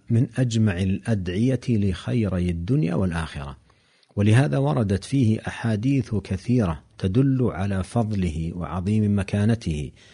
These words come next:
وأنه من أكثر أدعية النبي صلى الله عليه وسلم، كما تقدم في حديث أنس رضي الله عنه المتفق على صحته، قال: "كان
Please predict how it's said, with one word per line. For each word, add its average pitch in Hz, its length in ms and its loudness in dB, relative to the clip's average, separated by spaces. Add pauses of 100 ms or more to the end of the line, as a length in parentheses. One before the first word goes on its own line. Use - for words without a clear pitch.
(500)
وأنه 139 420 4
من 135 260 2
أكثر 143 480 0
أدعية 107 460 0
النبي 113 480 2
صلى 104 280 0
الله 90 200 0
عليه 76 360 -4
وسلم، 71 440 -6 (500)
كما 113 220 4
تقدم 101 600 0
في 87 200 -2
حديث 92 440 -2
أنس 101 640 0 (260)
رضي 90 200 0
الله 87 340 -2
عنه 90 340 -2
المتفق 95 640 -2
على 82 220 -4
صحته، - 580 -4 (540)
قال: 101 220 4
"كان 101 460 2